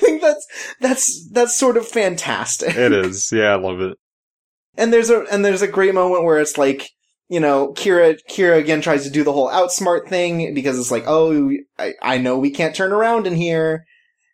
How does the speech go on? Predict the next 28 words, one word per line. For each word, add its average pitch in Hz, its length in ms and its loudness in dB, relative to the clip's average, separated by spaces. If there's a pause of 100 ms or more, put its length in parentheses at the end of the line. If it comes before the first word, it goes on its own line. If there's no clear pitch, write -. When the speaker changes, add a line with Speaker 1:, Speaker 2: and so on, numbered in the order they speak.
Speaker 1:
and 123 460 -2
that 131 160 0
whole 135 180 0
thing. 127 360 -4 (180)
But 143 160 -4
then 151 120 0
it 143 60 -6
turns 151 220 -2
out 143 120 0
the 135 60 -6
whole 143 160 -2
time 131 180 -6
he's 131 180 -6
been 120 200 -4
backwards, 127 540 -4
more 139 280 -2
or 147 60 0
less. - 520 -2
Speaker 2:
<laughs> - 40 -16
Uh-huh. 120 300 0
Speaker 1:
So 127 140 0
he 135 120 -2
fucks 127 360 -4
up. 131 180 -2
It's, 233 220 -4 (100)
that's, 285 220 -2
that's 262 200 0
a, 247 80 2